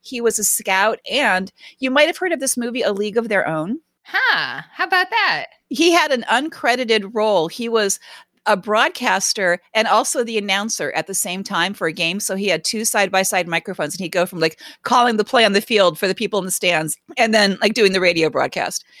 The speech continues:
Speaker 1: So
Speaker 2: That's
Speaker 1: he's that
Speaker 2: awesome.
Speaker 1: guy in the hat. So when you watch, you say, "Oh my God, the guy in the hat, that's David Lander. I know him as Squiggy." So
Speaker 2: Aw.
Speaker 1: rest in peace, David Lander. Thank you for all the laughs. On today's show, the triumphant return of baseball boyfriends.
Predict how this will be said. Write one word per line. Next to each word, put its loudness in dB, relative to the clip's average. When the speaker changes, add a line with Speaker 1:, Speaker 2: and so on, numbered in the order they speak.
Speaker 1:
So 2
Speaker 2:
That's -2
Speaker 1:
he's 4
that 2
Speaker 2:
awesome. -12
Speaker 1:
guy 4
in 0
the 2
hat. 0
So -2
when -2
you -2
watch, 2
you -12
say, -8
"Oh -2
my -2
God, -2
the -6
guy -2
in -4
the 0
hat, -2
that's -4
David -2
Lander. -2
I 2
know 0
him -6
as -6
Squiggy." -8
So -2
Speaker 2:
Aw. -6
Speaker 1:
rest 0
in -4
peace, -2
David 0
Lander. -2
Thank -4
you -6
for -6
all 2
the -6
laughs. -4
On 2
today's 2
show, 0
the 2
triumphant -2
return 0
of 2
baseball 2
boyfriends. 2